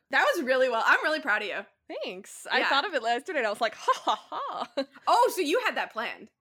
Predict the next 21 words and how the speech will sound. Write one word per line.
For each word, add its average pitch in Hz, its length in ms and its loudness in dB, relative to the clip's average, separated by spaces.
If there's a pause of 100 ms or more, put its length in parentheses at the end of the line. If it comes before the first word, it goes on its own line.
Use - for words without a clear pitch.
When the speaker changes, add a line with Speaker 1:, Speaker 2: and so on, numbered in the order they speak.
Speaker 2:
Oh, 359 100 8
yes. - 420 -4
I 269 120 4
Speaker 1:
Oh, 262 100 4
Speaker 2:
literally 320 280 2
Speaker 1:
okay. 339 120 -2
Speaker 2:
have 277 220 6
it. 254 240 0 (260)
Brel 262 280 2
retreat, 277 440 -6
O 226 160 2
attack, 226 420 0
stay 220 260 -6
alive. 196 440 -2 (260)
Speaker 1:
Oh 214 60 -16
my 196 140 -10
Speaker 2:
She 285 80 -8
knows 269 240 -2
Speaker 1:
god. 262 80 -4
Speaker 2:
her - 40 -2
jokes. 175 480 -8